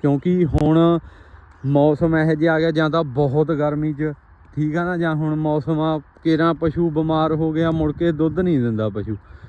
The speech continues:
ਆਪਣੇ ਪੈਸੇ ਉਵੇਂ ਹੀ ਜਾਂਦੇ ਨੇ, ਪੈਸੇ ਆਪਾਂ ਵੱਧ ਲਾ ਆਉਂਦੇ ਹਾਂ, ਠੀਕ ਆ ਨਾ। ਗੱਲ ਤੁਸੀਂ ਇਹ ਨੋਟ ਰੱਖਣੀ ਆ, ਜੇ ਤੁਸੀਂ ਵਪਾਰੀ, ਕਈ ਵਪਾਰੀ ਹੁੰਦੇ ਨੇ ਇਹੋ ਜਿਹੇ, ਮੈਂ ਤੁਹਾਨੂੰ ਦੱਸਦਾ,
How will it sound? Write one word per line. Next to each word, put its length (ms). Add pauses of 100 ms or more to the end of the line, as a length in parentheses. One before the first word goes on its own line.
(300)
ਆਪਣੇ 280
ਪੈਸੇ 380
ਉਵੇਂ 280
ਹੀ 80
ਜਾਂਦੇ 280
ਨੇ, 100
ਪੈਸੇ 480
ਆਪਾਂ 280
ਵੱਧ 240
ਲਾ 280
ਆਉਂਦੇ 280
ਹਾਂ, 100 (680)
ਠੀਕ 180
ਆ 100
ਨਾ। 140 (1000)
ਗੱਲ 200
ਤੁਸੀਂ 280
ਇਹ 100
ਨੋਟ 220
ਰੱਖਣੀ 380
ਆ, 100
ਜੇ 140
ਤੁਸੀਂ 260
ਵਪਾਰੀ, 540
ਕਈ 220
ਵਪਾਰੀ 480
ਹੁੰਦੇ 360
ਨੇ 200
ਇਹੋ 240
ਜਿਹੇ, 260
ਮੈਂ 180
ਤੁਹਾਨੂੰ 280
ਦੱਸਦਾ, 460